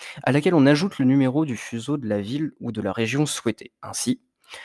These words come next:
pour calculer la différence horaire entre Washington D C et Londres, on prend l'heure de Londres, au méridien de Greenwich, à laquelle on soustrait cinq,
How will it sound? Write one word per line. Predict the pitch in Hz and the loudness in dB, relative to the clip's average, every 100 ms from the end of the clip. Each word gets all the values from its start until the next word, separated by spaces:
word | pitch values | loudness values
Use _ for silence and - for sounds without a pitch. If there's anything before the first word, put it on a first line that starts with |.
| - | -4
pour | 113 - | -2 2
calculer | 117 165 170 | 2 4 4
la | 120 | 4
différence | 110 - 135 147 - | 2 2 2 2 2
horaire | 104 113 113 | 2 4 4
entre | 104 - 95 | 0 -2 -4
Washington | - 107 - 104 110 104 | -2 -2 -2 0 0 0
D | 98 | -2
C | - - 98 - _ | -8 -8 -10 -12 _
et | - - | -16 -4
Londres, | 113 151 226 - _ - - - - | 0 2 0 -6 _ -18 -16 -14 -2
on | 127 | 0
prend | - 190 | 4 6
l'heure | 147 | 6
de | 123 | 6
Londres, | 101 104 165 208 - _ | 4 2 0 -2 -12 _
au | - | -6
méridien | 117 113 107 104 | -2 -2 -2 -4
de | |
Greenwich, | 101 98 110 170 - - _ _ - | -6 -8 -8 -8 -10 -12 _ _ -2
à | |
laquelle | 151 160 165 | 2 4 4
on | |
soustrait | 135 - - - 110 | 2 0 -4 0 0
cinq, | - - 123 170 - - | 2 2 2 0 -2 -6